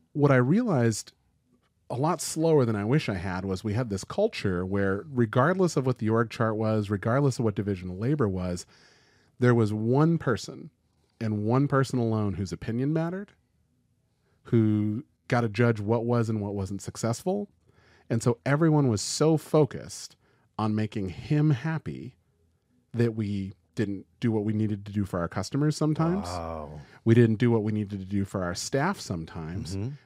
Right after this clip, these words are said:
Speaker 1: We were so focused on making the guy at the top of the telephone pole happy,
Speaker 2: Mm-hmm.
Speaker 1: and that was the game
Speaker 2: Mm-hmm.
Speaker 1: that everyone was playing.
Speaker 2: Would you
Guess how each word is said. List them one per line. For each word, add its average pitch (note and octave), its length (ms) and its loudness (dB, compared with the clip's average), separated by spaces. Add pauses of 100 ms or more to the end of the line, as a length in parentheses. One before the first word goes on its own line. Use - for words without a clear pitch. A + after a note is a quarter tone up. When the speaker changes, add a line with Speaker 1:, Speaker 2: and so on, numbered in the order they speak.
Speaker 1:
We A#2 140 4
were G#2+ 120 2
so C#3+ 360 2
focused C#3+ 480 2
on G2 100 -4
making G2+ 300 -6
the F#2 80 -6
guy G2+ 220 -2
at G#2 100 -6
the A2+ 40 -10
top G#2+ 280 -6
of - 20 -10
the G2+ 60 -6
telephone F#2+ 480 -6
pole E2+ 240 -6
happy, B2 600 -8 (160)
Speaker 2:
Mm-hmm. G#2+ 320 -4 (200)
Speaker 1:
and G#2 180 -2
that G#2+ 220 -2
was A2 180 -2
the A2+ 140 -2
game A2 720 0 (100)
Speaker 2:
Mm-hmm. G2 340 -6
Speaker 1:
that G2+ 100 0
everyone G2 420 0
was F2+ 140 -6
playing. F#2+ 460 -12 (440)
Speaker 2:
Would A#2 140 -4
you D#3+ 160 -4